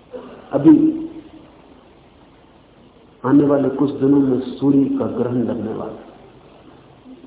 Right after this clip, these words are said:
तो अफ्रीका की सरकारों को, क्योंकि अफ्रीका में पूरा ग्रहण रहेगा, ऐसा हजारों वर्ष के बाद होता है,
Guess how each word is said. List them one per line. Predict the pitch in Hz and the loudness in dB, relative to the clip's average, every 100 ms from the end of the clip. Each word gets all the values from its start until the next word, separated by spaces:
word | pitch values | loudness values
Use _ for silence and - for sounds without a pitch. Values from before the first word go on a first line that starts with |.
| - | -6
तो | |
अफ्रीका | - 196 - 220 233 226 | 0 0 2 2 4 6
की | 226 214 180 | 6 6 4
सरकारों | 185 175 180 190 196 | 2 2 4 6 6
को, | 180 156 147 | 6 2 0
क्योंकि | 151 165 - | 0 0 0
अफ्रीका | 156 - 175 156 156 | -2 0 2 2 4
में | 147 | 2
पूरा | 127 139 147 131 | 0 -2 -2 -2
ग्रहण | 113 127 127 | -4 -4 -4
रहेगा, | 110 98 - - - - - - - - - | -6 -8 -10 -12 -16 -20 -20 -20 -20 -10 2
ऐसा | 170 170 | 2 4
हजारों | 156 - 127 147 143 | -2 -2 0 2 4
वर्ष | 123 127 123 - | 2 0 -2 -6
के | |
बाद | 104 107 104 | -6 -6 -8
होता | 107 101 - | -12 -14 -16
है, | - | -18